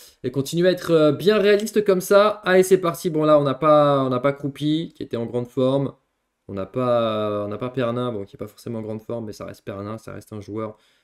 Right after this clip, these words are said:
sur le papier, euh, incroyable. Et la dernière fois qu'on a joué Angers, on a perdu quatre un. On s'est fait laver par Angers, j'ai, donc on a une petite revanche à prendre quand même, hein. On a une petite revanche à prendre sur ces enflures d'An-, d'Angevin qui nous avait mis quatre un, quoi. Euh,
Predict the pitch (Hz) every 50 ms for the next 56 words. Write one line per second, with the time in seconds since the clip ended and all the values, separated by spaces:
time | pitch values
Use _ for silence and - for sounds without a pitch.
0 | _ _ - - 113 113 107 123 113 - - - 123 123 120 120 - - _ _
1 | _ _ _ _ _ 104 107 107 107 104 104 - - 117 127 127 - - 131 127
2 | 127 127 131 135 127 120 - - _ _ _ _ _ _ _ _ _ _ _ _
3 | _ _ _ _ _ _ _ _ _ _ _ _ _ _ _ _ _ _ _ _
4 | _ _ _ _ _ _ _ _ _ _ _ _ _ - 113 107 107 113 120 123
5 | 123 - 139 131 - 131 127 123 120 120 127 127 123 120 113 151 160 143 117 101
6 | 123 117 120 131 143 139 139 123 - - 139 127 117 - - - 113 110 117 123
7 | 123 143 143 143 135 123 127 127 120 127 151 156 135 117 110 104 107 104 - 104
8 | 107 110 107 107 104 107 101 - 135 - - - - - 165 156 165 156 - 147
9 | 143 - 160 156 143 135 127 107 101 98 95 - _ _ _ _ _ _ _ _
10 | _ _ _ _ _ _ - 117 123 127 135 131 135 170 185 185 - - - 196
11 | 190 185 185 185 190 180 180 - 190 185 185 185 - 160 - - 170 156 156 165
12 | 156 160 - 170 160 151 156 156 156 151 151 147 147 147 151 139 135 156 175 185
13 | 185 185 - 123 117 120 127 135 147 147 - - 165 156 - - 180 165 151 143
14 | - 104 92 95 - - - -